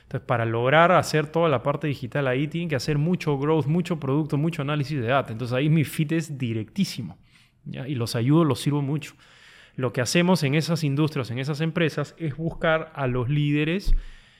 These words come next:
que estén en uno de lo que nosotros llamamos uno de nuestros tres grandes patrones. Explore, exploit o enable. Así de sencillo.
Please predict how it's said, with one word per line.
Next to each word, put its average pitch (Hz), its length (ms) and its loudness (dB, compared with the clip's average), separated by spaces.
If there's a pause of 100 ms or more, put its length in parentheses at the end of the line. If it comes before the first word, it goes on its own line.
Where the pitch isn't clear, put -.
(280)
que 156 420 0
estén 175 640 -2
en 120 400 -6
uno 151 240 -2
de 151 80 -2
lo 117 140 -2
que 110 80 -6
nosotros 127 320 -4
llamamos 131 360 -4
uno 147 100 -4
de 151 60 -4
nuestros 131 280 -8
tres 135 180 -4
grandes 131 240 -2
patrones. 113 640 -10 (160)
Explore, 165 680 -2
exploit 165 600 -4
o 127 140 -6
enable. 117 400 -4 (320)
Así 104 260 -6
de 180 60 2
sencillo. 131 500 -2